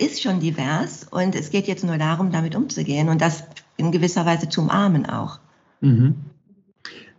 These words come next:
Speaker 2: Dann habe ich das so richtig verstanden, es bringt jetzt letztendlich das Gespräch, äh, mit der einzelnen Person gar nichts, sondern ich muss im Großen und Ganzen angreifen. Also das heißt, das Unternehmen muss eine Kultur entwickeln, wenn die nicht bereits besteht,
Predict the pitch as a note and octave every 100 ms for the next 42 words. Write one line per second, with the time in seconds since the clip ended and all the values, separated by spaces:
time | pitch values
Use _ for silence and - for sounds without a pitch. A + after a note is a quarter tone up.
0 | - B2 B2+ - A#2 D3+ D#3 C3+ C3+ D#3
1 | - D#3+ D3 D#3 C#3+ B2 - C3+ G3 F#3+
2 | E3 D#3+ D#3+ D#3 D#3 D3+ C#3 - B2 -
3 | C#3+ F#3+ G3 F#3+ - - D3 D3 D3 C#3+
4 | C#3+ - A#2+ E3+ G3+ F#3+ F#3+ F#3+ F3 F#3
5 | F#3+ F3+ F3+ F#3+ F#3+ - E3 D#3+ D#3+ D#3
6 | D3 D#3+ E3 F3 - - D#3 C#3+ E3 E3
7 | D3+ D#3+ F#3+ C#3+ A2+ A#2+ G#2+ G2+ G2+ E2
8 | A2 A2+ A2+ B2+ C3 C3+ - - - -
9 | - B2+ C3 D#3+ D#3 C#3 D3 E3 E3+ E3+
10 | E3+ - _ F#3 C#3+ C#3+ F3 G#3 G#3 -
11 | - D3+ D#3+ D#3 D3+ D3+ - _ _ C#3+
12 | C#3 - G3 F#3+ E3 F#3+ F#3+ F#3 C#3+ C#3
13 | C#3 C#3 C3 B2 A#2 A#2 - A#2+ - C3
14 | D3+ F#3+ -